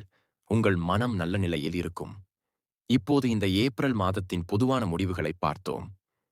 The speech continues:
எங்களுக்கு ஒரு துல்லியமான முடிவு தேவை. எனவே, உங்கள் ஜாதகத்தில் கிரகங்கள் எப்படி இருக்கின்றன? இவர்களுக்கு என்ன ஆதிக்கம்?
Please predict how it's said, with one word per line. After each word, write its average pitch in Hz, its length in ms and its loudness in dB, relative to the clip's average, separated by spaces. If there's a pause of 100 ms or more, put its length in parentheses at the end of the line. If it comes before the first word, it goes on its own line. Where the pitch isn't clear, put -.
(260)
எங்களுக்கு 127 480 2
ஒரு 104 200 2
துல்லியமான 127 640 2
முடிவு 90 360 -2
தேவை. 80 340 -2 (680)
எனவே, 95 320 0 (640)
உங்கள் 107 300 4
ஜாதகத்தில் 110 640 0
கிரகங்கள் 110 480 0
எப்படி 95 340 -2
இருக்கின்றன? 87 520 -4 (840)
இவர்களுக்கு 123 520 4
என்ன 104 240 2
ஆதிக்கம்? 90 440 -4